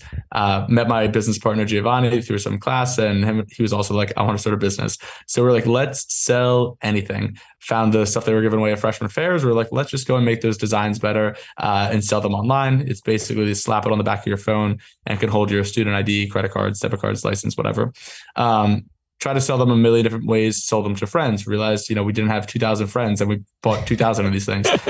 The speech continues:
Speaker 1: Tried to sell them, like, walking around the streets of Boston, weren't, wasn't able to do it that way. Tried to sell them on our website, couldn't acquire customers profitably. Uh, finally put them on Amazon and they started working on Amazon.
Speaker 2: Hmm.
Speaker 1: So started scaling that up. First, yeah, to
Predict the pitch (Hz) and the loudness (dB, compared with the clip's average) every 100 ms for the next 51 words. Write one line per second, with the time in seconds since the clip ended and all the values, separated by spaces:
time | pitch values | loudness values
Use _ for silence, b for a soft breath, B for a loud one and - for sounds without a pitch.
0 | - 113 117 113 117 120 120 120 117 113 | 0 4 4 4 2 4 4 4 2 -2
1 | B - 113 117 127 123 120 131 127 127 | B 0 2 2 0 0 0 0 0 2
2 | 131 131 - 101 98 104 104 117 113 110 | 2 0 0 0 0 0 -2 -2 0 0
3 | 110 110 110 110 110 107 101 104 101 104 | 0 0 0 0 2 0 0 -4 -2 -2
4 | - 110 117 120 123 139 135 120 101 98 | -2 0 2 2 2 2 0 0 0 -2
5 | B _ - 113 110 - 110 107 117 - | B _ -4 0 0 2 0 0 -4 -4
6 | 110 - 110 104 107 104 101 98 B B | -4 0 -2 0 -2 -2 0 -2 B B
7 | - 113 101 - 139 180 180 131 156 135 | -4 0 0 -2 -2 2 2 2 0 2
8 | 117 113 107 110 104 104 B B _ - | 2 0 0 0 -2 -2 B B _ -2
9 | 113 110 104 104 113 107 104 101 101 101 | 2 2 2 2 2 2 2 0 -2 -2
10 | 101 104 - 107 107 - 139 113 117 110 | -2 -2 -4 -4 -2 0 0 0 2 4
11 | 104 101 - 143 160 - 143 135 131 113 | 2 2 0 2 2 0 0 2 2 2
12 | 110 - - 131 127 - - 113 110 - | 0 -4 -4 -2 -2 -4 0 0 0 0
13 | 113 | -2